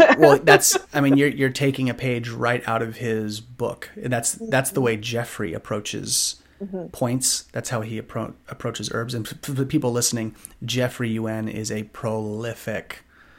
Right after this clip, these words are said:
Speaker 2: Chinese medicine
Speaker 1: <laughs>
Speaker 2: practitioner and is
Speaker 1: Yeah.
Speaker 2: world renowned. He's amazing. The, and he's classically trained, oral tradition all the way.
Speaker 1: Yeah.
Speaker 2: But he, th-, that's exactly what he says. He said,
Speaker 1: Yeah.
Speaker 2: and, and, you know, to add to what you're saying, that's exactly right. He said,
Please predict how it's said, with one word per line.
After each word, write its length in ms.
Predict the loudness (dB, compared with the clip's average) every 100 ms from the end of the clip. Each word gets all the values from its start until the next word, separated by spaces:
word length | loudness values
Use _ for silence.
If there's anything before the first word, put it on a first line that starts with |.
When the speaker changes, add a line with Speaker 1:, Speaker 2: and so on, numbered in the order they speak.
| _ -12
Speaker 2:
Chinese 320 | -4 -2 -2
medicine 320 | -2 -2 -2 -4
Speaker 1:
<laughs> 40 |
Speaker 2:
practitioner 640 | -4 -4 -4 -4 -4 -6
and 200 | -4 -4
is 260 | -2 -4 -6
Speaker 1:
Yeah. 120 | -6 -8
Speaker 2:
world 360 | -2 0 0 -2
renowned. 340 | -4 -4 -6
He's 100 | -4
amazing. 640 | -2 -2 -2 -4 -4 -6 -8 -8
The, 140 | -4
and 80 | -2
he's 160 | -2
classically 560 | -2 0 2 0 -4 -6
trained, 340 | -4 -6 -6 -4
oral 180 | -2 -2
tradition 380 | -4 -4 -4 -4
all 200 | -4 -6
the 80 | -4
way. 260 | -4 -6 -8 -18 -16 -10
Speaker 1:
Yeah. 80 | -4
Speaker 2:
But 300 | 4 4 2 -8 -20 _ _ _ _ -6
he, 300 | 2 2 2
th-, 220 | 0 -4
that's 160 | 0 -2
exactly 400 | 0 -2 -2 -4
what 100 | -4
he 140 | -2
says. 300 | -2 -2 -6
He 120 | -4
said, 320 | 0 0 0 -4
Speaker 1:
Yeah. 140 | -12 -12 -2
Speaker 2:
and, 160 | -2 4
and, 520 | 6 6 2 -2 -10 -2
you 100 | 2
know, 100 | 2
to 180 | 2 0
add 300 | 2 2 0
to 80 | -6
what 160 | -6
you're 140 | -4 -2
saying, 260 | -2 -2
that's 160 | -4 -4
exactly 420 | -4 -4 -6 -6
right. 240 | -6 -6 -6
He 80 |
said, 300 | -4 -4 -4